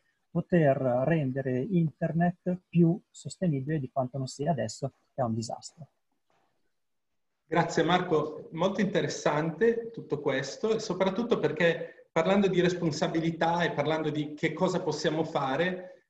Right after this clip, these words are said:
Speaker 2: eh, mi viene un po' da dire che in fondo siamo, come dire, dentro una grande scatola, no? Dentro un grande immaginario che è quello di, di questo internet che abbiamo detto che sembra essere così sostenibile, ma in realtà non lo è,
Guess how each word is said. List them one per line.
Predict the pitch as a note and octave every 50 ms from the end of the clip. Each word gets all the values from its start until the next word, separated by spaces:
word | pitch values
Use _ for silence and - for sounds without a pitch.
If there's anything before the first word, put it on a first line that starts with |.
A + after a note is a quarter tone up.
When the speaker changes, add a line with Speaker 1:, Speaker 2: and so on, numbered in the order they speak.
| _ _
Speaker 2:
eh, | - C#3 C#3 C3+ C3 C3 C3
mi | C#3 D3+ D#3+
viene | E3+ G#3 G3 F3
un | D#3+
po' | - F#3
da | F3+ G3
dire | F3+ - F3+ F#3 E3+
che | - D#3+
in | D#3 D3+
fondo | - F3+ F3 E3+ C#3
siamo, | - - C#3+ C#3+ C#3+ C#3 C#3 - -
come | - C#3+ C3+
dire, | C3+ D3 D3 C#3+ -
dentro | - D3+ D#3 E3+ E3+ - D#3
una | D#3 D3 D3
grande | C#3 D3 D3 D#3+ D#3+ D3 C#3
scatola, | D3 - - - D3+ C3 - - - B2+ A#2+ A#2
no? | B2 C#3
Dentro | C#3+ D#3+ E3 D#3+ - D#3+
un | D3
grande | C3+ D3+ D#3+ E3 E3
immaginario | E3 D3+ D3 D3+ C#3+ C3+ - D3 C3+ A#2+ A#2 A#2 A#2 A#2 B2 D3+ E3+ F#3 - - - - _ _ _
che | - - B2+
è | C#3 F3+ F#3 F#3
quello | - C#3 C3 C#3+ E3 F3 E3 C#3
di, | - A3+ A#3 C3 - - D#4 - - _
di | _ _ - A#2+ A#2+ -
questo | - A#2 - - D#3 C#3
internet | C#3 D#3 E3 D#3 - - C#3 D3 D3 C#3+ -
che | -
abbiamo | A2+ A2 A2 A#2+ B2
detto | A#2+ B2+ B2+ B2 G2+ - -
che | A2+ A2+ _ _ _ _ _ _ _ _ _ _
sembra | - - - - C3+ C3 C3 C3 B2 B2 B2+
essere | B2 A#2 - - C3+ -
così | - B2+ A#2+ A#2+
sostenibile, | A#2+ - A#2 - - D3 C#3+ D3 C3+ C3 C3+ B2
ma | A#2+ A#2+ A#2
in | A#2 A2+
realtà | A#2 A#2 A2+ A2+ - A#2 A2
non | A2+ A2+ A#2
lo | B2+ D3+ D#3 D#3+
è, | D#3 D#3 D#3 D#3 D#3